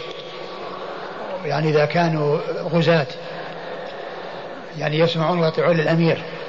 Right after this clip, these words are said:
والسمع والطاعة، يعني للولاة، جاءت به الأحاديث الكثيرة عن رسول الله صلى الله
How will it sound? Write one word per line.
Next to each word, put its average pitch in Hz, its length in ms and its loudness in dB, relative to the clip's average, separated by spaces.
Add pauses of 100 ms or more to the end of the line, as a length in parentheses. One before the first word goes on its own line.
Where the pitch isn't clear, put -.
(1400)
والسمع 190 1000 4
والطاعة، 170 480 4 (720)
يعني 160 260 -2
للولاة، 175 540 6 (880)
جاءت 214 360 4
به 165 400 4 (260)
الأحاديث 170 600 2
الكثيرة 160 500 4 (680)
عن 151 140 0
رسول 170 300 4
الله 160 220 4
صلى - 160 -2
الله 151 160 0